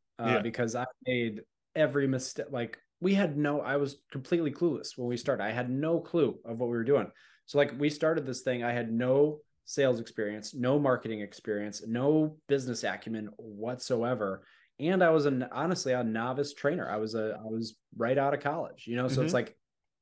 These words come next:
Speaker 1: I don't start a business. If you're there, I, I, any kid that I ta-, I just talked at North Central the other day, my suggestion was like, "Hey, you need to get at least five years in the industry, getting all this experience,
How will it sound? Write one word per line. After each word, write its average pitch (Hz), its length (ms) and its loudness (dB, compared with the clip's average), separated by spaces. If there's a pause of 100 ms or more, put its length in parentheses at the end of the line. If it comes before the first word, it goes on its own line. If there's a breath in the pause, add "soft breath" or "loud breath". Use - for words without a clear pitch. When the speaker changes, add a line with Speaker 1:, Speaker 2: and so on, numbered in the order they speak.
(380)
Speaker 1:
I 131 140 -2 (220)
don't 190 440 4
start 170 240 4
a - 20 4
business. 156 340 0
If 120 160 -8
you're 165 140 4
there, 156 240 6
I, 139 280 2
I, 123 40 -2 (120)
any 147 460 -2
kid 147 260 -2
that 131 100 4
I 123 60 4
ta-, 127 160 -2
I 127 80 0
just 123 200 -8
talked 123 240 -2
at 110 60 -8
North 120 180 -4
Central 123 280 -4
the 113 100 -2
other 104 160 -2
day, 120 360 2 (440 soft breath)
my 131 100 -4
suggestion 127 480 0
was 120 180 0
like, 113 140 -2
"Hey, 113 300 -2
you 120 120 -4
need 170 140 0
to 156 80 -4
get 131 140 2
at 120 140 -2
least 160 520 -2
five 117 380 -2
years 110 280 0
in 107 60 -8
the 104 140 -6
industry, 110 440 -6
getting 107 240 -6
all 113 160 -4
this 113 200 -6
experience, 113 840 -2